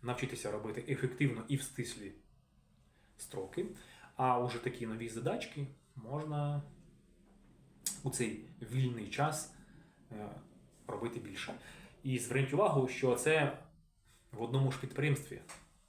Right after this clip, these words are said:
допустити таку, е, функцію можна. Тобто вас наймають робити щось таке рутинне,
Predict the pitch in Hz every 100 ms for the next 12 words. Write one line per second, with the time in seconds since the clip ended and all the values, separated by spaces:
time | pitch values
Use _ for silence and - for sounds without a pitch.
0 | _ _ - - - 117 110 - 139 123
1 | 113 104 - 110 107 104 107 - - -
2 | 110 107 123 117 - 110 110 104 98 107
3 | - - 113 - 131 - 117 113 107 -
4 | 117 117 113 101 - 104 - 110 - 107
5 | 117 - 254 214 175